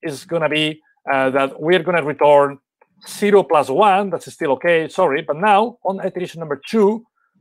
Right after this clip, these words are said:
the accumulator is what we return on the previous iterations. The accumulator is one, but now, th-,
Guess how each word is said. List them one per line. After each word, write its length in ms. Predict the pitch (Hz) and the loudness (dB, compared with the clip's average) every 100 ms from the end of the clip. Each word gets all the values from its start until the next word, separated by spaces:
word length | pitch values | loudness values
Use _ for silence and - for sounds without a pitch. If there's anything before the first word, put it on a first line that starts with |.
| _ | _
the 100 | 165 | -14
accumulator 880 | - 233 262 220 185 180 185 233 233 _ _ _ _ - | -8 -4 0 2 2 2 2 0 -2 _ _ _ _ -4
is 160 | 170 | -2
what 180 | 147 156 | -2 -4
we 180 | 135 190 | 2 2
return 320 | 170 160 151 | 2 2 0
on 100 | 147 | 0
the 80 | 135 | -4
previous 280 | 135 151 151 | -6 -8 -8
iterations. 720 | 151 139 160 262 - 165 170 | -8 -4 -2 -2 -4 -10 -8
The 80 | 147 | -12
accumulator 380 | 147 151 156 135 | -8 -8 -6 -8
is 100 | 113 | -2
one, 460 | 180 180 175 226 - _ _ _ _ _ _ | 2 2 2 -4 -12 _ _ _ _ _ _
but 120 | 139 | -6
now, 500 | 143 214 185 214 220 _ _ | -2 2 2 2 -2 _ _
th-, 100 | - | -20